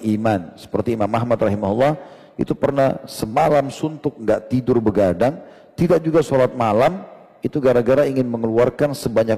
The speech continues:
mungkin manfaat atau hikmah yang bisa diambil dari sebuah hadis. Tapi tentunya dilakukan oleh para ulama-ulama, karena kita sedang bicara masalah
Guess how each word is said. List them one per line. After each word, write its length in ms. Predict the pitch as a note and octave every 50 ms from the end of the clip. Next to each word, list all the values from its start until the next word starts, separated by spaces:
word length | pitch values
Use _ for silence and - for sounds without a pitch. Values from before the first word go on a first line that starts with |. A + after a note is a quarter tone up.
| G2 A2+
mungkin 560 | C3 D3 D#3+ D3+ - - F3+ F3+ F3+ F3+ F3 - - - - _ _
manfaat 480 | - G2+ A2 A#2 A2 - D3 C#3+ C#3+ - B2
atau 320 | A#2 - C#3 C#3+ D3+ - - -
hikmah 320 | - D#3 D#3+ - - C#3 B2
yang 80 | A#2+
bisa 160 | A2 - - A2+
diambil 320 | A2 A2 A#2 B2+ B2 G#2+
dari 160 | G#2 G2+ F2+
sebuah 400 | - G#2+ G2+ F#2+ F#2+ F#2 - G#2+
hadis. 240 | F#2 G2+ F#2+ - - - - - _ _ _ _ _ _ _
Tapi 160 | - - B2
tentunya 320 | C3 E3+ F3 A#3+ B3 C4+
dilakukan 480 | A#3+ E3+ C#3+ C3 B2 C3 C#3 D#3 C#3+ A#2+
oleh 80 | A2
para 320 | G#2 - G#2 G2+ A#2 C#3+ - - - - - - - _ _ _ _ _ - -
ulama-ulama, 560 | A2+ A2+ G#2+ A#2 A2+ G#2 G#2+ A2 B2 C3 A#2
karena 160 | - G#2 G2
kita 160 | - A#2+ -
sedang 240 | C3 A#2+ A#2 A2 A2
bicara 240 | G#2+ - - A#2 A#2+
masalah 480 | A#2 G#2+ G2 - A2 A2 B2 D3 D3